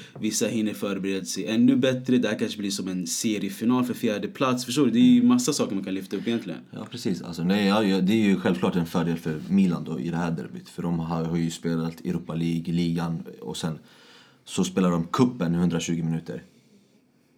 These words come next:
Speaker 1: Och sen möter de Arsenal på, nu på torsdag.
Speaker 2: Exakt, så skulle de möta, det skulle vara derbyt igår, sen skulle de möta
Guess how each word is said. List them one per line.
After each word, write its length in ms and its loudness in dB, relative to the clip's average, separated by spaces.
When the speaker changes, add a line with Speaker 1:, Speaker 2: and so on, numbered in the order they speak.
Speaker 1:
Och 80 -2
sen 100 4
möter 220 2
de 120 4
Arsenal 340 0
på, 120 -8
nu 220 -4
på 140 -10
torsdag. 300 -4
Speaker 2:
Exakt, 240 2
så 100 2
skulle 140 4
de 60 6
möta, 260 4
det 260 2
skulle 160 0
vara 100 6
derbyt 380 4
igår, 180 2
sen 140 0
skulle 140 -2
de 60 2
möta 200 -2